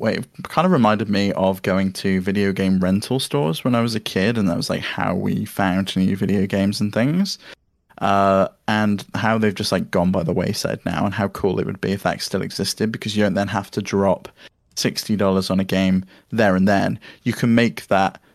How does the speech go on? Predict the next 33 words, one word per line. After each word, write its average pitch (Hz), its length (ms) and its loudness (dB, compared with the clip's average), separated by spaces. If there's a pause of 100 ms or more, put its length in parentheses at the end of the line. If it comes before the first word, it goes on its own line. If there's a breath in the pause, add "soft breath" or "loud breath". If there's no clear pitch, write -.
decision 107 580 0
after 98 400 -2
you've 95 260 -2
rented 92 360 0
the 98 100 -4
game 95 260 0
for 101 140 -4
a 101 80 -2
weekend 101 480 -2
or 107 100 -2
for 101 200 -6
a 98 40 -2
day 101 360 -2
or 104 160 0
whatever 107 320 0
you 110 160 0
want 101 220 -4
to - 60 -14
do. 98 280 -2 (560 loud breath)
And 107 80 2
if 107 100 -6
you 110 60 0
finish 185 280 2
it - 100 0
in 101 100 2
that 98 160 2
time, 117 240 0
then 95 120 2
fine. 98 520 -2 (720 loud breath)
Um, 117 380 4
but 127 140 2
someone 190 360 4
said, 117 380 2